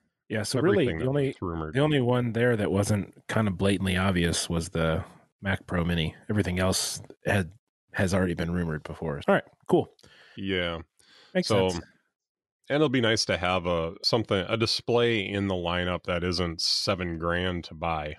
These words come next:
Speaker 2: So
Speaker 1: Wasn't it,
Speaker 2: with
Speaker 1: isn't
Speaker 2: the
Speaker 1: it
Speaker 2: stand.
Speaker 1: six, five for the display and one for the stand? Or is the stand two grand?
Speaker 2: Mm, no, the stand's one grand.
Speaker 1: And isn't the H-, uh,
Speaker 2: I'll
Speaker 1: X D R five grand?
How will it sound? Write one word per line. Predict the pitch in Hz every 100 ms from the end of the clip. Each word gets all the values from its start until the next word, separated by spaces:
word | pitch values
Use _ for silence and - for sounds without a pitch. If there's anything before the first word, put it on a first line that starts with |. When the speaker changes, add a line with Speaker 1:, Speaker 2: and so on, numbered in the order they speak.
| -
Speaker 2:
So | - 85 80 - _ _ _ _ _ _ _ _ _ _
Speaker 1:
Wasn't | - 131 160
it, | 135
Speaker 2:
with | 143
Speaker 1:
isn't | 127
Speaker 2:
the | 123
Speaker 1:
it |
Speaker 2:
stand. | - - 113 78
Speaker 1:
six, | -
five | - 110 110
for | -
the | 107
display | 107 - 107 104
and | 98
one | 95 113
for | 117
the | 113
stand? | - 123 127 - -
Or |
is | 113
the | 104
stand | - 120 110
two | 233 110
grand? | 233 220
Speaker 2:
Mm, | 220 247 285 294 _ _ _ _ _ _ _ _ _ _ -
no, | 147 147
the | 139
stand's | - 170 123
one | 110 95
grand. | 80 80 85 85 _ _ _ _ _ _ _
Speaker 1:
And | 113
isn't | 113 117
the |
H-, | 110 110 - -
uh, | 101 95
Speaker 2:
I'll | -
Speaker 1:
X | 98 -
D | - 101
R | 104 104
five | - 107 113
grand? | 120 131